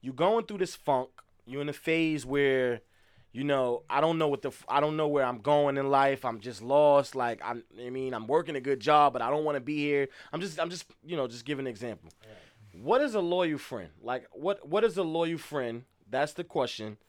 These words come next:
Speaker 2: Mm.
Speaker 1: How does a loyal, what, what does a loyal friend do to get you out of that funk? What do you, it's by your definition, so this is all opinion.
Speaker 2: Right.
Speaker 1: Like, what does a loyal friend do to get you out of that funk?
Speaker 2: Yeah, 'cause it, I've, you see on movies where you seen, um,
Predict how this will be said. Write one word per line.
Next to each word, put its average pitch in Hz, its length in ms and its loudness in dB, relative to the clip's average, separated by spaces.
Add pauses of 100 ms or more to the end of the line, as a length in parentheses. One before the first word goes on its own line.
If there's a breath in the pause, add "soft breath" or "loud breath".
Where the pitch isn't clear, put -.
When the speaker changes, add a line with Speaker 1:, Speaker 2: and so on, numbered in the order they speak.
(240 soft breath)
Speaker 2:
Mm. 82 360 -18
Speaker 1:
How 190 140 6
does 233 120 2
a 214 60 0
loyal, 190 400 0
what, 151 260 -2
what 151 200 0
does 220 140 0
a 208 60 0
loyal 180 300 -2
friend 165 300 -6
do 165 140 -4
to 147 80 -4
get 131 240 -8
you 139 120 -2
out 127 120 0
of 107 80 -8
that 113 160 -4
funk? 135 220 -4
What 170 140 -2
do 190 80 -10
you, 185 240 -6 (400 soft breath)
it's 254 140 2
by 226 220 8
your 214 160 4
definition, 147 500 0
so 147 140 -2
this 190 140 -2
is 180 80 -12
all 160 120 2
opinion. 107 420 -6 (100)
Speaker 2:
Right. 98 180 -10 (160)
Speaker 1:
Like, 135 160 2
what 175 100 2
does 190 140 2
a 185 60 0
loyal 175 300 -2
friend 160 260 -4
do 156 100 -4
to 143 60 -6
get 135 240 -8
you 175 120 -12
out 147 160 0
of 110 120 -4
that 123 180 -4
funk? 110 260 -12 (420)
Speaker 2:
Yeah, 143 180 -4
'cause 95 260 -10
it, 104 260 -12 (160)
I've, 110 220 -12 (240)
you 123 100 -16
see 127 220 -10
on 104 140 -12
movies 123 420 -10
where 107 160 -12
you 117 80 -14
seen, 117 400 -14 (600 soft breath)
um, 92 400 -18